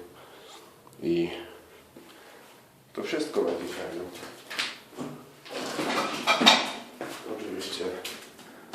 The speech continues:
znowu dajemy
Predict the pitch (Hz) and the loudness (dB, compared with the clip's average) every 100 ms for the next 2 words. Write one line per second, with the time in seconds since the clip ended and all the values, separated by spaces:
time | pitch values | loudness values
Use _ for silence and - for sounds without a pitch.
0 | - - - - - - 104 101 95 92 | -4 -4 -8 -10 -6 8 12 12 12 6
1 | - - - - - 117 - - - - | 8 8 6 -4 -6 -2 6 10 12 12
2 | - - - - - 135 - - - - | 12 12 12 8 12 12 12 12 6 4
3 | 98 90 95 90 95 92 | 4 12 12 12 12 10